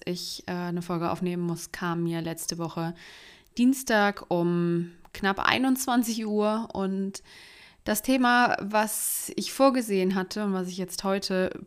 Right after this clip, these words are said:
bringe, war mir zu wichtig, um es dann irgendwie übers Bein zu brechen. Und deshalb gab's eine einwöchige Pause. Es ist niemand daran gestorben.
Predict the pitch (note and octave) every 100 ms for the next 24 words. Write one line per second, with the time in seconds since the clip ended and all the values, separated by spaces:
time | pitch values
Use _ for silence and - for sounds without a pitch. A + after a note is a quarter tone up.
0 | - G3 A3+ A3+ F#3+ G#3 G#3+ - - -
1 | - G3 G#3+ B3 B3 - B3 G#3+ A3+ B3+
2 | - A#3 - G#3 G#3 G3+ G3 F#3+ G3+ D3+
3 | F#3+ F#3+ F#3 F#3 F3+ F3+ - _ _ _
4 | _ _ _ _ _ - - G3 F#3+ -
5 | F3 F3 F#3+ F3+ - D#3+ D#3+ F3+ F3+ E3+
6 | E3 - - - - - - - C#4 C4+
7 | C4 - G#3+ - A3 G#3 G#3 A3 G3+ G#3
8 | F#3+ - A#3+ C4+ C4+ B3+ B3+ - - -
9 | - G3 G3+ G3 A3 A3+ A3 G#3 F#3+ F#3
10 | F#3 - A3+ A#3 A#3 B3